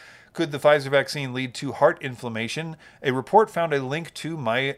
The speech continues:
myocarditis. Uh, here's what we know. This is from health dot com, and it's linking to, uh, this article anyway from health dot com. Let's see if we can pull this. I read this earlier.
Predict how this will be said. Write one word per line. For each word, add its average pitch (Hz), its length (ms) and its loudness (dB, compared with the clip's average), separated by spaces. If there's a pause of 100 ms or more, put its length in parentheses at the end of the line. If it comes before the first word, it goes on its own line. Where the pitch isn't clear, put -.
myocarditis. 147 1400 -2 (320)
Uh, 104 280 0 (320)
here's 175 280 -4
what 147 140 2
we 131 100 -6
know. 98 240 -4
This 117 200 -8
is 127 120 -10
from 110 240 -6
health - 480 -2 (400)
dot 117 260 0
com, 123 540 -2 (640)
and 120 640 -4 (1120)
it's 131 300 -10
linking 131 520 -8
to, 120 520 -6
uh, 107 320 -2
this 110 220 -10
article 104 400 -6
anyway 101 260 -10
from 101 140 -16
health 98 220 -10
dot 95 200 -12
com. 113 520 -6
Let's - 100 -20
see 110 160 -18
if 107 160 -20
we 110 80 -20
can 110 100 -20
pull 104 280 -16 (200)
this. 123 200 -16
I - 20 -10
read 110 200 -10
this 117 240 -18
earlier. 139 440 0